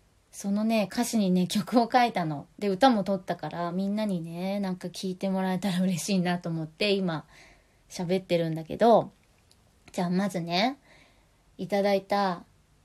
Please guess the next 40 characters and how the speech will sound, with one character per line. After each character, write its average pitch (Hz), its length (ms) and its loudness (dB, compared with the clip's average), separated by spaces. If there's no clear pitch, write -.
メ 220 140 0
ッ - 20 0
セ 202 240 -2
ー - 20 -4
ジ 190 80 -6
を 175 60 0
読 175 160 -2
み 185 100 0
た 220 140 4
い 214 80 2
と 190 80 -2
思 180 180 0
い 180 60 -4
ま 226 200 0
す。 - 220 -14
名 214 120 0
前 254 200 8
は 285 100 6
な 294 140 6
か 285 120 8
っ - 100 2
た 202 100 -2
か 196 120 0
ら 196 100 -2
<laughs> - 20 0
名 196 140 0
前 220 200 4
は 226 120 2
な 247 140 2
い 240 60 2
ん 220 40 -2
だ 185 100 0
け 170 140 -6
ど、 180 240 0
私 208 340 -8
は 240 80 2
こ 240 180 -2
の 240 140 0
方 240 360 0
を 170 140 -4